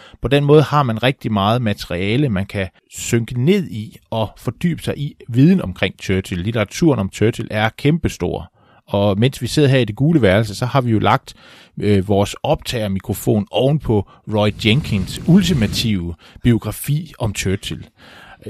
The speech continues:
Et fantastisk stort værk, hvor, øh, det hele jo slet ikke er med, men, men alligevel er det jo en, en mobbedreng på over tusind sider.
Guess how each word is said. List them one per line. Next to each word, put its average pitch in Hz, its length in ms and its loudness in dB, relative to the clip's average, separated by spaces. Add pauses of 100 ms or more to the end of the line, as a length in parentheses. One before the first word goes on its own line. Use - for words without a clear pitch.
Et 151 200 -12
fantastisk 143 760 -4
stort 151 640 -2
værk, 104 360 -4
hvor, 110 320 2
øh, 87 320 -4 (640)
det 107 100 -2
hele 127 260 0
jo 98 120 0
slet 135 300 2
ikke 123 160 2
er 90 60 0
med, 92 300 0
men, 98 360 -4 (100)
men 104 300 -4
alligevel 110 460 0
er 92 100 -4
det 92 140 -6
jo - 140 -8
en, 90 260 -6
en 104 160 -6
mobbedreng 98 500 -4
på - 120 -12
over 98 140 -6
tusind - 480 -12
sider. 90 340 -8